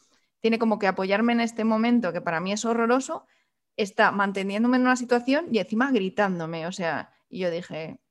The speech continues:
"Una y no más, o sea, esto no, no va a pasar, si quiere tirar, pues pa'lante y, y que ya pare cuando necesite", ¿no? Pero es cierto que la suerte de, de decir, "No se ha resignado", porque si no,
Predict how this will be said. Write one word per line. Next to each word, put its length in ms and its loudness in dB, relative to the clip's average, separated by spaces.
"Una 260 0
y 40 2
no 100 0
más, 280 -2
o 60 -8
sea, 160 -2
esto 220 -6
no, 360 -2
no 160 4
va 80 8
a 100 4
pasar, 360 -2
si 120 -8
quiere 200 -2
tirar, 440 2
pues 140 -8
pa'lante 640 4
y, 500 -2
y 120 -8
que 160 -2
ya 160 2
pare 200 0
cuando 240 2
necesite", 560 -4
¿no? 140 -6
Pero 140 0
es 80 -4
cierto 340 2
que 360 4
la 200 4
suerte 500 6
de, 220 2
de 140 0
decir, 520 -4
"No 180 -4
se 100 -2
ha 40 2
resignado", 720 0
porque 240 -4
si 180 -6
no, 240 0